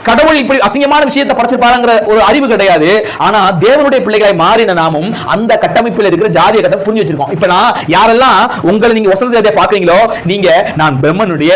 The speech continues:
நெஞ்சிலிருந்து தோன்றியவன்" அப்படின்னு பேசுறீங்க. புரிகிறதா? யாரெல்லாம் வசந்த ஜாதி, "நாங்கெல்லாம் சத்திரியர்" அப்படின்னு பேசுறீங்களோ, அவங்கெல்லாம் என்ன சொல்றீங்க?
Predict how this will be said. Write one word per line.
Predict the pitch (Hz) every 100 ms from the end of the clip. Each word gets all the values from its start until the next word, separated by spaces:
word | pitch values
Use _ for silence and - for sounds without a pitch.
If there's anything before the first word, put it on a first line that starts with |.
| - -
நெஞ்சிலிருந்து | 143 175 175 180 165 175
தோன்றியவன்" | 151 151 147 143 143 165
அப்படின்னு | 170 156 156 196
பேசுறீங்க. | 175 170 127 113 - - - - - - - - - - - - - -
புரிகிறதா? | 165 156 147 160 226 - - - - - - - - -
யாரெல்லாம் | 180 202 214 226 254 262 160
வசந்த | 185 247 233
ஜாதி, | 202 202 214 214 - - - - - - - - 170
"நாங்கெல்லாம் | 220 226 233 226
சத்திரியர்" | 240 233 240 233 214 190 180
அப்படின்னு | 180 175
பேசுறீங்களோ, | 202 190 156 143 180 220 - -
அவங்கெல்லாம் | 202 214 247
என்ன | 233
சொல்றீங்க? | 285 269 240 202